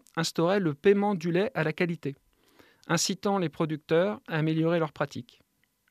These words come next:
Aujourd'hui, la traçabilité est totale, depuis la ferme jusqu'au consommateur. Chaque lot de lait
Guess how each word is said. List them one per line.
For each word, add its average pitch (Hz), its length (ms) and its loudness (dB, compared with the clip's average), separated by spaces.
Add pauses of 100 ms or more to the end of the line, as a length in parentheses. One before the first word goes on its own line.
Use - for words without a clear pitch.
(760)
Aujourd'hui, 180 640 4 (280)
la 147 160 0
traçabilité 170 840 -2
est 143 140 -4
totale, 151 420 0 (800)
depuis 185 320 0
la 175 140 4
ferme 214 380 2 (120)
jusqu'au 175 460 -2
consommateur. 156 640 -4 (680)
Chaque - 360 0
lot 185 100 6
de 170 120 4
lait 180 300 2